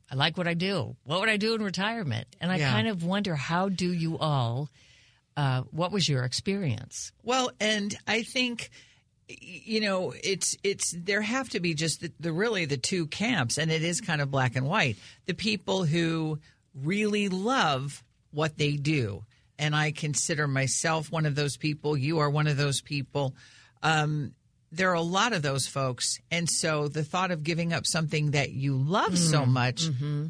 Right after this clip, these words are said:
Speaker 2: then it's completely different. The people who are racing toward the finish line because, you know, maybe it's been okay, but not great.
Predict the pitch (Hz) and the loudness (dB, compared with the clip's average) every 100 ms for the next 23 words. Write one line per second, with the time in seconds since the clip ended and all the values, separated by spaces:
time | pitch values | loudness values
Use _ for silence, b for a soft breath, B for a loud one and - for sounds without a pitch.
0 | - 233 220 - 156 156 113 135 131 254 | -2 0 -2 -2 -2 -2 0 0 0 0
1 | 165 120 B B _ 175 - 247 233 226 | 0 -4 B B _ -6 -2 -2 0 0
2 | 208 190 147 156 175 196 - 165 147 165 | 2 2 2 2 2 2 -2 -2 -4 -2
3 | 156 135 123 165 165 143 156 135 135 131 | -2 -2 -4 -2 0 0 2 2 2 0
4 | - b b b - 180 - 160 151 143 | -6 b b b -4 -2 0 2 2 0
5 | - - 262 214 185 185 - 104 190 190 | -4 -4 0 2 0 -2 -10 -8 -2 -2
6 | 180 165 151 160 156 160 156 156 151 - | 0 -2 -4 -4 -2 0 0 -2 -4 -8
7 | _ _ _ _ _ 226 220 - 139 127 | _ _ _ _ _ 0 0 2 2 4
8 | 131 160 196 - _ 196 208 220 214 139 | 4 2 0 -4 _ -4 -4 0 0 0
9 | 120 - 151 131 127 123 131 190 196 | -2 -8 -6 0 2 2 2 0 -2